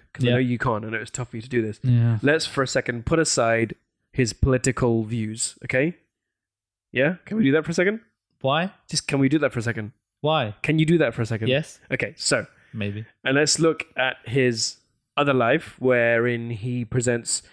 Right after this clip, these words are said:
Speaker 1: a stupid show about cars.
Speaker 2: Yeah.
Speaker 1: Right? Let's look at it from that basic perspective. Oh, he's a dude who knows what's talking about when it comes to cars. Let's put him in the film about cars.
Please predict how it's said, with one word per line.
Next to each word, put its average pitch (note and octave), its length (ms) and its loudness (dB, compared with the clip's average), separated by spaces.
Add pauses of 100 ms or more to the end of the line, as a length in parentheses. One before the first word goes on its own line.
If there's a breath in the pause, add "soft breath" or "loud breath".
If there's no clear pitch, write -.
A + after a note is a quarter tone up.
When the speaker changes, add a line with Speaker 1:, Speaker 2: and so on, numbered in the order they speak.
(320 soft breath)
Speaker 1:
a B2+ 80 0
stupid B2 440 2
show A2+ 420 2
about A#2+ 260 0
cars. A#2 360 0 (480)
Speaker 2:
Yeah. G#2+ 160 -2 (260)
Speaker 1:
Right? A2+ 200 -2 (520)
Let's - 420 0 (160)
look C#3 220 2
at C#3+ 60 4
it C3 160 2
from B2 220 -2
that C3+ 320 -4
basic D3 380 2
perspective. B2 640 -2 (420 soft breath)
Oh, D#3 320 2 (180)
he's G#3+ 260 2
a F3+ 40 4
dude C#3 280 4
who C#3+ 100 4
knows C3 240 2
what's C3+ 140 -8
talking B2 340 -4
about A#2+ 220 0
when A#2 80 -4
it A2 80 -8
comes A2+ 200 -10
to A#2 80 -12
cars. A#2+ 300 0 (240 loud breath)
Let's E3 300 2
put D#3+ 240 2
him D3 140 4
in C3+ 120 0
the C3+ 80 2
film A#2+ 340 0
about A#2+ 380 -2
cars. C#3+ 400 0